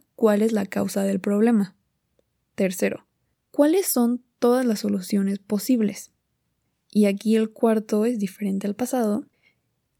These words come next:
Y aquí tienes que escoger qué solución propones. El autor comenta que este ejercicio ayudó a muchísimos empresarios a que sus empleados fueran más proactivos,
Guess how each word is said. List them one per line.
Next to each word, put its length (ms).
Y 160
aquí 260
tienes 360
que 120
escoger 640
qué 260
solución 600
propones. 760
El 100
autor 240
comenta 560
que 140
este 160
ejercicio 500
ayudó 220
a 40
muchísimos 680
empresarios 760
a 100
que 140
sus 160
empleados 560
fueran 260
más 220
proactivos, 720